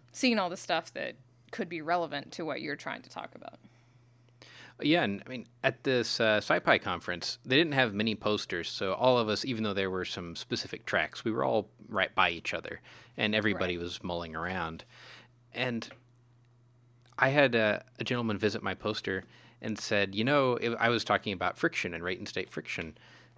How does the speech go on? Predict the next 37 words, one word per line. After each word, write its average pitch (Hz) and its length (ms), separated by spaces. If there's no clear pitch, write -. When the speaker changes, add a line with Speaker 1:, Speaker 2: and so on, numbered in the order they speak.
Speaker 2:
And 101 480
he 104 120
said, - 200
"I 117 80
wonder 156 380
if 139 160
we 131 80
could 120 160
apply 127 320
this 92 400
to 104 260
our 92 160
robots." 87 680
And 98 340
I 240 80
said, 208 100
Speaker 1:
<laughs> - 20
Speaker 2:
"Oh, 175 80
well, 151 320
wh-, 151 140
what's 143 200
your - 100
problem?" 185 500
And 101 600
he 117 80
says, 113 220
"Well, 120 160
moving 104 760
these 101 540
sensitive 123 720
products 117 640
with 101 240
robots 101 480
on 98 100
a 101 60
production 104 480
line, 85 340